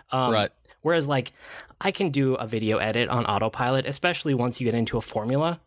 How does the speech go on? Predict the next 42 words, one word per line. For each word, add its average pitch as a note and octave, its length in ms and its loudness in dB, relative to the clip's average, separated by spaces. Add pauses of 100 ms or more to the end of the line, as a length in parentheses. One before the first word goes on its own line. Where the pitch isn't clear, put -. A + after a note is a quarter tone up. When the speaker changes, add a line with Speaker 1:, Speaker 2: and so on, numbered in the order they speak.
Speaker 1:
of C#3 140 -2
something, E3 420 0
you D3 60 0
know, C#3 160 2
like, B2 160 0
we A#2 100 -4
used A#2 220 0
to C#3 60 0
do A2+ 140 2
a G#2 40 4
series A#2 480 -2
of C3+ 120 0
videos C3 440 0
on C3 80 -2
a C3 60 -4
topic C#3 400 0
for - 180 -2
a C#3+ 80 2
client. D#3+ 460 0 (340)
Speaker 2:
Oh, B2+ 60 0
Speaker 1:
Like, D3 180 6
Speaker 2:
yeah. G#2 460 0
Speaker 1:
there's F3+ 240 2
a D3 80 0
lot A#2+ 220 0
of G#2 80 -6
zoning G#2+ 320 0
out G#2+ 180 0
that A#2 100 -2
can A#2 120 -2
happen A2 340 0
there A2 180 2
and A2 100 0
still A2+ 380 0
make A#2 200 0
a - 20 2
good G#2+ 240 -2
product. A2 400 -2
Same E3+ 220 -2
thing, D3 280 0 (380)
I D3+ 60 -2
mean, C#3+ 220 0